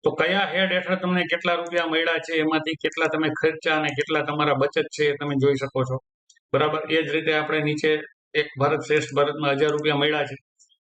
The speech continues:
અને પાંચસો રૂપિયા વપરાને પાંચસો રૂપિયા બચેલા છે. અત્યારે આપણે બે જ હેડ અહીંયા અત્યારે તમને ઉદાહરણ સ્વરૂપે બતાવ્યા છે.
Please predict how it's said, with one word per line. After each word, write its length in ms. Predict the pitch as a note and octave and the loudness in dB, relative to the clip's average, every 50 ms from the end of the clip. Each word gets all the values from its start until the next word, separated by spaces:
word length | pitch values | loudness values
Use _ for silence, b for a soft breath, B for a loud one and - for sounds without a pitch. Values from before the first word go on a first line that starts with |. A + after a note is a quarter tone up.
| _ _ _ _ _ _ _ - | _ _ _ _ _ _ _ -2
અને 180 | C#3+ C#3 C#3+ C3+ | 0 2 2 2
પાંચસો 300 | C#3 C#3+ D3 D3+ D#3+ D#3 | 2 0 0 0 0 0
રૂપિયા 260 | D#3 D3+ D#3 D3+ C#3+ | 0 2 4 4 4
વપરાને 340 | D3 D3 C#3+ - D3+ C#3+ C#3 C3+ | 4 2 2 0 -2 -2 0 0
પાંચસો 280 | C#3 C#3+ C#3+ - D3 | -2 -2 -2 -2 0
રૂપિયા 260 | C#3 C#3+ C#3+ C#3+ C#3 | 0 2 2 2 4
બચેલા 400 | C3 C3+ C3+ C3+ - C#3 C#3 C#3 | 4 2 2 2 2 2 2 2
છે. 80 | C3+ C3+ | 2 0
અત્યારે 260 | C#3+ - - D3+ D#3 | 0 -2 0 0 0
આપણે 160 | D#3 D#3+ D#3+ | 2 0 0
બે 220 | D3 D3 D#3+ E3+ E3 | 2 2 2 2 2
જ 160 | D3 C3+ C#3 | 2 2 0
હેડ 140 | D#3+ D#3 D3 | 0 2 0
અહીંયા 200 | D3 D3 D3 D3 | 0 0 0 0
અત્યારે 380 | C#3 - - D3 C#3+ C#3+ C#3+ | -2 0 0 0 0 0 -2
તમને 400 | C#3+ - _ _ - C#3 C#3 C#3 | -4 -6 _ _ -2 0 2 4
ઉદાહરણ 300 | C3+ C3+ C3+ D3 C#3+ C#3 | 4 4 4 4 2 0
સ્વરૂપે 320 | C3 - C3+ C3+ C3 C3+ C3 | 0 0 0 0 2 2 2
બતાવ્યા 440 | C3+ C#3+ - - E3 D3 C3 B2 B2 | 2 2 2 2 2 2 2 0 -2
છે. 120 | B2 C#3+ | -4 -6